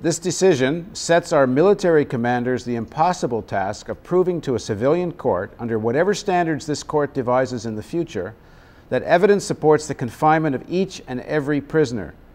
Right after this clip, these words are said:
And again, he goes on to say, "The nation will live to regret what the court has done today." Michael, how will this affect military process? How do you pick up somebody from the battlefield and then try to prove in a civilian court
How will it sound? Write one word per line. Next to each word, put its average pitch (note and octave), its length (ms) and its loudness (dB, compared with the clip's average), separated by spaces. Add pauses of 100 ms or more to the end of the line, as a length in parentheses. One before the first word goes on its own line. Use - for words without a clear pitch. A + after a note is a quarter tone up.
(520)
And G#2+ 300 -4
again, B2+ 340 2
he C3 120 0
goes A2+ 200 2
on B2 200 2
to A2 80 -2
say, A#2+ 280 4
"The A2 120 2
nation C3 500 2
will A2 140 2
live C#3+ 340 6
to A2+ 120 -4
regret G#2 500 2
what A2 120 -8
the A2 60 -12
court C3+ 280 -4
has G#2+ 100 -12
done G#2+ 240 -6
today." G2+ 260 -6 (720)
Michael, D#3 300 6
how E3+ 200 10
will F#3 240 12
this E3 220 4
affect C#3 400 2
military A#2+ 640 0
process? C#3 720 0
How C3 160 2
do C#3+ 80 2
you D3 160 4
pick - 240 -4
up B2 120 0
somebody A#2 400 -2
from A2 180 -8
the G#2 80 -6
battlefield C3+ 600 2
and A2 80 -8
then A#2 140 -4
try A#2+ 220 -2
to G#2 80 -6
prove C3 400 -2
in G#2+ 80 -4
a G2+ 40 -6
civilian G#2+ 600 -4
court A2 400 -2